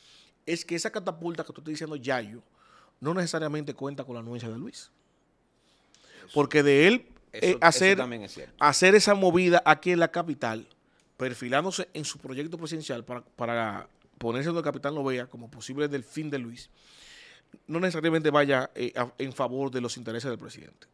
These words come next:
Speaker 1: Porque si el presidente ya ha dado indicio, que para mí lo ha dado, de que su delfín sería Raquel Peña, eso sería una especie de imposición a Luis. Entonces ahí ya yo se está jugando, se estaría jugando la,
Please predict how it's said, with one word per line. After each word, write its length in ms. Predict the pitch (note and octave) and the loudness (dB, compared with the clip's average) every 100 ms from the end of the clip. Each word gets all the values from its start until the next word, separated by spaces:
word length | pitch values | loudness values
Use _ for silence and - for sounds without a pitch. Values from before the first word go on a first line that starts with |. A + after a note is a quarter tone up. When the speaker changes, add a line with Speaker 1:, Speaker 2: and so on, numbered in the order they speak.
| _ _ _ _ | _ _ _ _
Speaker 1:
Porque 160 | - B2+ | -14 -10
si 100 | C3+ | -10
el 40 | |
presidente 380 | A#2+ B2 C#3 D#3+ | -8 -6 -4 0
ya 140 | D#3 | 2
ha 20 | D#3 | 2
dado 200 | D3+ D3+ | 2 0
indicio, 300 | C#3+ D#3 C3+ | 0 -2 -4
que 80 | |
para 160 | A2+ A#2 | -6 -6
mí 100 | B2 | -4
lo 100 | C#3 | -2
ha 40 | |
dado, 320 | C3 A#2 A2 A2+ | -2 -2 -6 -12
de 100 | G#2+ | -14
que 140 | A2+ | -14
su 140 | - | -10
delfín 520 | A2+ G#2+ - C3+ D3 - | -12 -10 -10 -8 -8 -12
sería 560 | - C3 A#2 C3+ C3 A#2 | -12 -8 -4 -2 -2 -4
Raquel 400 | A#2 A#2+ A#2+ C3+ | -8 -10 -8 -6
Peña, 360 | C3 A#2 G2 - _ _ _ _ - - | -6 -6 -8 -18 _ _ _ _ -20 -20
eso 80 | - | -12
sería 180 | D#3 D3+ | -6 -4
una 100 | D3 | -4
especie 300 | - C#3+ D#3 | -4 -4 -4
de 80 | C#3+ | -6
imposición 560 | C3+ C3 B2 A#2 C#3 | -8 -12 -10 -8 -8
a 60 | A#2+ | -8
Luis. 380 | F#2 E2+ - - _ - - | -10 -14 -18 -20 _ -20 -20
Entonces 260 | _ A#2+ C3+ | _ -8 -4
ahí 420 | A#2+ C3 C3 C3 | -4 -4 -4 -4
ya 100 | B2 | -6
yo 80 | B2 | -6
se 100 | B2 | -8
está 160 | A#2+ | -6
jugando, 440 | C3 D#3 G3+ F#3 - | -4 -4 -4 -8 -16
se 100 | - | -18
estaría 240 | A#2 A#2 | -14 -12
jugando 340 | B2 B2 B2+ C3 | -10 -8 -8 -8
la, 320 | B2 A2 | -8 -12